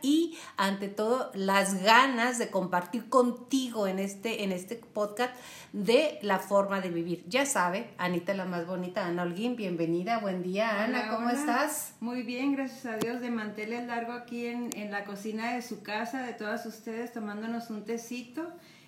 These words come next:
Speaker 2: y con nuestra queridísima amiga y hermana Silvia Chávez.
Speaker 1: Silvia, un placer estar contigo, una de las mujeres más bellas de Chihuahua, usted ha de ver,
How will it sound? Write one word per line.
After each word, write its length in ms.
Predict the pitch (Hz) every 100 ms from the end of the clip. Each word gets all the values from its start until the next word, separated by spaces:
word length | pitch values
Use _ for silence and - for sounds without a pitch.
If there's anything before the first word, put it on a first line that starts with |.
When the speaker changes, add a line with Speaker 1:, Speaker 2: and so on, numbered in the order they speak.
| -
Speaker 2:
y 120 | 196 190
con 200 | 208 208
nuestra 360 | 208 - 208
queridísima 720 | 208 202 202 208 202 233 226
amiga 580 | 214 214 208 220 226 226 - - - - _ -
y 280 | 202 208
hermana 800 | 202 196 208 214 233 247 254 233 - -
Silvia 600 | - 226 220 220 214 214
Chávez. 440 | 220 190 190 190 - -
Speaker 1:
Silvia, 540 | - 294 339 339 359 -
un 200 | 330 349
placer 480 | 349 311 - 311 339
estar 320 | 349 320 320
contigo, 340 | 320 294 302
una 120 | 339 370
de 60 |
las 160 | 320 208
mujeres 400 | 208 208 247 269
más 240 | 269 254
bellas 300 | 240 240 247 208
de 120 | 190
Chihuahua, 580 | - 170 165 160 175 196
usted 300 | 196 165 160
ha 140 | 165
de 180 | 170 165
ver, 340 | 143 185 233